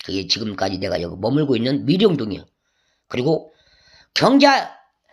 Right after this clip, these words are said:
경-, 경자 인생이라도 이러면 안 돼. 군산시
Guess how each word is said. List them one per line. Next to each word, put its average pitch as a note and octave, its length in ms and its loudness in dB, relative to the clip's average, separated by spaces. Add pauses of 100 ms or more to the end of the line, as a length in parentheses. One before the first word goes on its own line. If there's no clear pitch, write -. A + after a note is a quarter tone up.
(180)
경-, B3 460 0
경자 A#3+ 680 2 (640)
인생이라도 F#3 920 0 (680)
이러면 B3 360 6
안 B2+ 160 -2
돼. A2 300 -8
군산시 G3+ 800 0